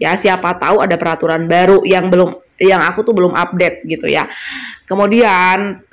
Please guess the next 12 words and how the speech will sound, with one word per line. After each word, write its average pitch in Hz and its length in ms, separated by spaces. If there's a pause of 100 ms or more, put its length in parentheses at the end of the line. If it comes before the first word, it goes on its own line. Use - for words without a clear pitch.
eh, 190 400
tips 240 240
yang 190 160
selanjutnya, 170 880 (480)
untuk 214 560
dapet 170 640
bisa 190 640
nih, 180 320
kamu 185 240
mau 185 160
live 165 160
streaming, 165 720